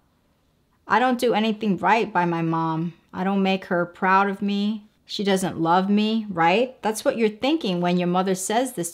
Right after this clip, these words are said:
to you and you don't feel worthy. So recall an event that you could consciously remember. Maybe it's from your childhood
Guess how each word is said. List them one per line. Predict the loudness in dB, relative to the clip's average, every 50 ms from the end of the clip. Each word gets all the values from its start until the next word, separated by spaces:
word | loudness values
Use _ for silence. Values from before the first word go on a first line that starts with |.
| -8
to | -4
you | -2 0 0
and | 0 2 2
you | 2
don't | 2 2 0 0
feel | -2 -2 0 0
worthy. | 0 0 -2 0 0 -2 -2 -4 -6 -8 -8 -10 -14 _ _ _ _ _ _ _ _ _ _ _ _ _
So | -10 0 2 4 4
recall | 4 2 -2 -2 -4 -2 2 4 4 6 4 2 0 -4 -8 _ _ _ -2
an | 0 2 2
event | 2 2 2 2 2 4 4 2 0 -2 -10 -4
that | -2 -2 0 0
you | 0 -2
could | 0 0 0 -2 -2
consciously | -6 -4 0 0 2 2 0 -2 -4 -4 -4 -4 -2 0 0 0
remember. | 0 0 -2 0 0 0 2 2 2 2 0 0 -2 -4 -4 -6 -8 -10 _ _ _ _ _ _ _ _ _ _ _ -6
Maybe | -2 2 2 2 2 2 4 4 4
it's | 2 2
from | -2 -2 0 2 2
your | 0 -2
childhood | -4 -4 0 2 2 4 4 2 0 -2 -4 -4 -4 -4 -8 -12